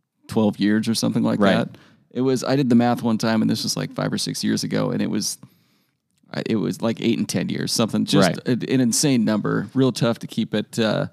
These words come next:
Speaker 2: You just can't succeed
Speaker 1: yeah,
Speaker 2: that
Speaker 1: and
Speaker 2: way.
Speaker 1: keep kids interested, and especially when you're in Rochester's floated between one A's and two A's in an independent schedule over the last five or ten years too. So, yeah, good for, good for Easley. I'm glad he's there. I'm glad they're,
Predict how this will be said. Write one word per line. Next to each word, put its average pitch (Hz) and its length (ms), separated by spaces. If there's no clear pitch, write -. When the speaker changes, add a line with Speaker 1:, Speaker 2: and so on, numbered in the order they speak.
Speaker 2:
You 107 140
just 101 160
can't 104 260
succeed 87 640
Speaker 1:
yeah, 175 220
Speaker 2:
that 92 60
Speaker 1:
and 85 100
Speaker 2:
way. 92 140
Speaker 1:
keep 90 100
kids 123 160
interested, 113 720
and 147 160
especially 156 400
when 139 140
you're 127 180
in 123 180
Rochester's 117 640
floated 117 420
between 110 800
one 113 200
A's 110 280
and 104 120
two 110 220
A's 107 220
in 104 120
an 95 80
independent 101 400
schedule 101 380
over 104 140
the 101 80
last 104 260
five 98 160
or 92 60
ten 101 240
years 98 260
too. 101 300
So, - 340
yeah, 165 220
good 160 260
for, 160 380
good 156 160
for 151 100
Easley. 143 360
I'm 127 60
glad 123 180
he's 123 100
there. 120 220
I'm 113 80
glad 110 220
they're, 107 280